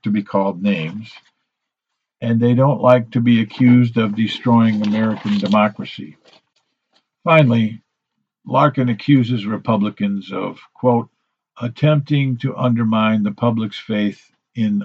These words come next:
elections," end quote. It's too late.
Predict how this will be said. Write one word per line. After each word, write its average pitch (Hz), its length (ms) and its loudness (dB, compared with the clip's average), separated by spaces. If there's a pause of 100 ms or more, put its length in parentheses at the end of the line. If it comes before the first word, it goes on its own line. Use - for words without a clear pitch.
elections," - 720 -12 (120)
end - 160 -20
quote. - 280 -20 (1000)
It's - 260 -4
too 123 200 2
late. - 440 -6